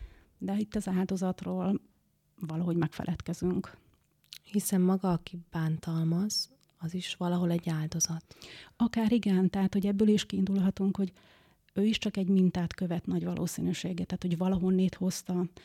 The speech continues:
Speaker 1: valami szükséglete van mögötte, amiről akár lehetne, igen, beszélni is.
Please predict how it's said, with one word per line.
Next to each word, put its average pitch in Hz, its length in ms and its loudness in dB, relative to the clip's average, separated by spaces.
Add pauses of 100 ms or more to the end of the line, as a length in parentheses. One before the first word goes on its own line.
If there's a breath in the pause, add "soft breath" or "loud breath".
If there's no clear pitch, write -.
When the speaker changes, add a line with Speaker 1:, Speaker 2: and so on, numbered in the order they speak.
(140 loud breath)
Speaker 1:
valami 202 320 2
szükséglete 185 920 -2 (300)
van 180 160 2
mögötte, 175 640 0 (480 soft breath)
amiről 185 720 0 (320)
akár 180 380 -6
lehetne, 180 600 2 (200)
igen, 185 360 0
beszélni 190 640 0
is. - 220 -6